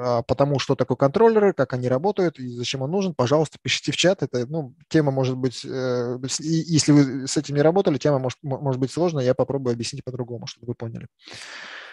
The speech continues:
А, соответственно, наши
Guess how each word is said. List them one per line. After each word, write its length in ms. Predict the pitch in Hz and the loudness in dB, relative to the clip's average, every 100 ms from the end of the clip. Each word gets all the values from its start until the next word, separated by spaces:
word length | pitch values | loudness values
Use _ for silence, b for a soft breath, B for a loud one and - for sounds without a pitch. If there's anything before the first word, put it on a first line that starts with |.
| B B _ _ _ _ - | B B _ _ _ _ 0
А, 320 | 160 143 147 | 6 6 8
соответственно, 800 | 175 185 214 - 185 170 139 110 _ _ _ | 6 6 4 4 6 6 4 0 _ _ _
наши 960 | 185 175 185 175 165 165 156 143 135 | -16 -12 -6 2 6 6 6 4 4